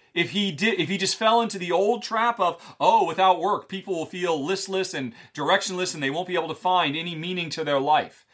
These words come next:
That's wrong. And, um, you know, give somebody that freedom from want and from need and from fear, and you just sit back and watch and see what they find, um, to give their lives meaning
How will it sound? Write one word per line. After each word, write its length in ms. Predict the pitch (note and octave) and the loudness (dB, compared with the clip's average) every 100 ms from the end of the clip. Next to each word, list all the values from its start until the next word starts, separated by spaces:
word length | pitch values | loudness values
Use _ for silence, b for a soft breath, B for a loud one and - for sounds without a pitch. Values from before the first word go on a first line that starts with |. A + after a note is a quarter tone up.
| b b | b b
That's 200 | D3 D#3+ B2+ | -2 -2 -4
wrong. 600 | A2 B2+ C3 G#2+ D2+ - _ B B | -4 0 2 0 -4 -20 _ B B
And, 640 | C3 C3+ C#3 C3+ C3+ C3+ | 2 4 6 4 2 -2
um, 640 | - C#3+ C#3 C3 B2+ A#2+ A#2+ | 2 4 6 4 2 -4 -6
you 100 | C3+ | -4
know, 120 | B2 | -4
give 380 | A#2 D#3+ G#3 A#3 | -4 4 4 4
somebody 640 | - E3+ C#3+ B2 G#2 F2+ b b G#2+ | 0 0 2 0 0 -10 b b 0
that 440 | C#3 D3 C#3 _ | 4 4 2 _
freedom 640 | - D3+ F#3 F#3 A2+ E2 - _ | -18 -6 -2 0 0 -4 -20 _
from 560 | - - D3 C#3 B2+ A#2+ | -20 -2 4 4 4 -4
want 640 | A2+ A2 E3 E3+ F2+ - - | -10 -2 4 4 4 -6 -8
and 100 | B2+ | -10
from 320 | - D3 C3+ | -4 -2 -2
need 380 | C#3 F#3 D3 A2+ - | -2 0 0 -2 -2
and 160 | C#3 | -4
from 180 | B2+ C3+ | -2 -6
fear, 600 | B2 - A3 F#3 G#2 F#2+ B B - | -6 -6 -2 0 -2 -6 B B -8
and 140 | B2+ | -6
you 100 | C3 | -4
just 180 | E3+ - | -4 -4
sit 160 | F3+ - | -4 2
back 220 | D3+ C#3+ | 2 2
and 200 | B2+ A#2 | -6 -2
watch 460 | D3 D#3+ - - - | 4 4 2 -8 -6
and 220 | C3 B2 | -4 -2
see 460 | - G#3 C3+ G#2 B B | -2 -2 -2 -4 B B
what 220 | - D3 D3 | 0 0 4
they 200 | D3+ C3+ | 2 0
find, 640 | - D#3 D#3 C3+ A2 G#2 A#2+ | 2 6 6 6 2 -4 2
um, 280 | A#2+ A2+ | 2 2
to 280 | G#2+ C3 A#2+ | 0 0 0
give 300 | G#2 C3+ C#3 | 0 -2 0
their 140 | B2+ A#2+ | 0 2
lives 320 | A#2 A2 G2+ | 4 2 -2
meaning 320 | B2+ A#2+ | -4 -4